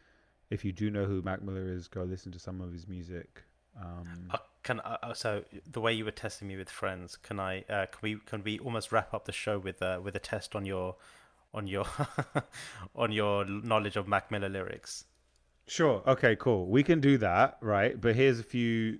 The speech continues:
Speaker 1: stipulations, <laughs> right?
Speaker 2: <laughs> Are you gonna give me the name of the songs you want me to quote lyrics from?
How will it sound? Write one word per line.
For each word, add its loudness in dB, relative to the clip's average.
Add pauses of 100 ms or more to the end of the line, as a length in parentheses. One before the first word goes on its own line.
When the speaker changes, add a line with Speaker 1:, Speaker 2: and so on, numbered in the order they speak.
(120)
Speaker 1:
stipulations, -2
<laughs> -20
right? 6 (380)
Speaker 2:
<laughs> -2
Are 10
you 8
gonna 8
give 6
me 2
the 6
name 6
of -4
the 4
songs 4
you 6
want 2
me 0
to 6
quote 12
lyrics 8
from? 8